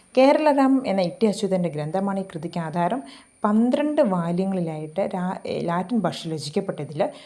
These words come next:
എഴുന്നൂറ്റി എൺപത്തിനാല് ചിത്രങ്ങളുണ്ട്. ഹൂഗ്ലി തീരത്തെ, ഏ, ചിൻസുര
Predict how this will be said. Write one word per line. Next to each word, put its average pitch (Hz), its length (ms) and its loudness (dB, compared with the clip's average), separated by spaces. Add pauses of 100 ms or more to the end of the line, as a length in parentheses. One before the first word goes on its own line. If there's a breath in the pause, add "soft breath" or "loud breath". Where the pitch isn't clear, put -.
(220 loud breath)
എഴുന്നൂറ്റി 220 680 2
എൺപത്തിനാല് 170 760 -6
ചിത്രങ്ങളുണ്ട്. 127 560 -8 (1200 loud breath)
ഹൂഗ്ലി 302 520 4
തീരത്തെ, 180 600 4
ഏ, 180 140 -2
ചിൻസുര 208 680 2